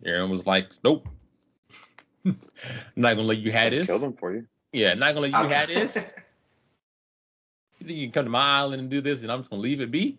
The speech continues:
Speaker 1: No, sir.
Speaker 2: He's like, "I understand. You didn't have a choice."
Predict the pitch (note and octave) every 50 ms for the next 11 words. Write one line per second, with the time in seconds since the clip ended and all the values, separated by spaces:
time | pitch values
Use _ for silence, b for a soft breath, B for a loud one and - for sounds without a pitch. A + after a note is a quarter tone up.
0 | _ _ G3 A#3+ C4 B3 A3+ F#3+ - C4 C4+ C4+ B3+ A#3+ - _ _ _ _ _
1 | _ _ _ _ _ _ _ _ _ _ _ _ _ _ _ _ _ _ _ _
2 | F#2+ F#2 F#2 G#2 G#2 G#2+ A#2 B2 C#3+ C#3+ C#3 - F3 D#3+ A#2+ A2 A2+ A#2+ C3 C3+
3 | C#3 C#3+ C#3 - E3+ D3+ A#2 F#2+ - - - -